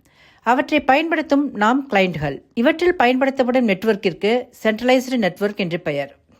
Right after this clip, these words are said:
இந்த நெட்வொர்க்கில் உள்ள சர்வர்களில் ஏதேனும் தொழில்நுட்ப கோளாறு ஏற்பட்டாலோ அல்லது அதை யாரேனும் ஹேக் செய்ய முற்பட்டாலோ அதிலுள்ள மொத்த தகவல்களுக்கும் ஆபத்து. இதை தவிர்க்க அறிமுகப்படுத்தப்பட்டதுதான்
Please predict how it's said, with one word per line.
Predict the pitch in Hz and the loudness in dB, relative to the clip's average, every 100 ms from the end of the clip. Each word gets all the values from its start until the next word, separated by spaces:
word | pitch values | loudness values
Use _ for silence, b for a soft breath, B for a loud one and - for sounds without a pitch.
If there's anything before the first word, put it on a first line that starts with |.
| _ | _
இந்த | 247 285 349 | 0 2 4
நெட்வொர்க்கில் | 254 254 269 269 262 | 4 4 2 2 2
உள்ள | 233 | 2
சர்வர்களில் | 220 180 180 190 180 185 214 | 2 0 2 2 2 0 -2
ஏதேனும் | 185 202 214 247 294 | 2 4 4 2 2
தொழில்நுட்ப | 247 220 240 240 240 | 0 0 0 -2 -2
கோளாறு | 202 208 208 | 2 2 2
ஏற்பட்டாலோ | 180 196 208 202 165 147 233 B B B | 0 -2 -4 -4 -2 -2 -4 B B B
அல்லது | 226 233 233 | 0 0 0
அதை | 220 214 | 0 0
யாரேனும் | 214 220 262 294 349 233 | 4 4 4 0 -4 0
ஹேக் | 247 262 - | 0 0 -2
செய்ய | 262 262 | 0 0
முற்பட்டாலோ | 190 190 233 226 185 147 180 220 B B B | -2 -4 -4 0 0 0 -2 -6 B B B
அதிலுள்ள | 208 240 269 285 | -2 0 0 -2
மொத்த | 208 214 294 294 | -2 -4 -6 -4
தகவல்களுக்கும் | 190 208 202 170 151 233 | -4 -2 0 -2 -4 -4
ஆபத்து. | 247 165 - - 143 - _ | 0 0 -2 -10 -12 -12 _
இதை | 220 247 277 | -4 -2 0
தவிர்க்க | 269 254 254 254 214 | 0 0 0 0 2
அறிமுகப்படுத்தப்பட்டதுதான் | 190 214 220 214 190 185 175 165 151 147 190 | 2 0 -2 -2 -6 -6 -6 -6 -6 -4 -4